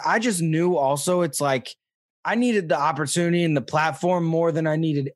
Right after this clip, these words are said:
anything else. I was like, "I will work for nothing." Like, I honestly was like, "I don't even need money. I'll, like, do something else."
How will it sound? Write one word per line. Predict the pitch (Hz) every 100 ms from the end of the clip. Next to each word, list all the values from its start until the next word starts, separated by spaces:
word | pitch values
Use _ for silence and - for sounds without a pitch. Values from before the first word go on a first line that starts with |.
| _
anything | 190 185 147 160 151
else. | 120 - 156
I |
was | 226 214
like, | 165 143 -
"I | 151 175
will | 185 170 143
work | 160 160 - -
for | 135
nothing." | 120 123 127 - 90
Like, | 107 139
I | 165 170
honestly | 208 233 -
was | 151 135
like, | 143 127
"I |
don't | 190 185
even | 147 147
need | 151 135
money. | 131 180 139
I'll, | 127 147 151
like, | 131 113
do | 156 147
something | - 165 135 160
else." | 170 139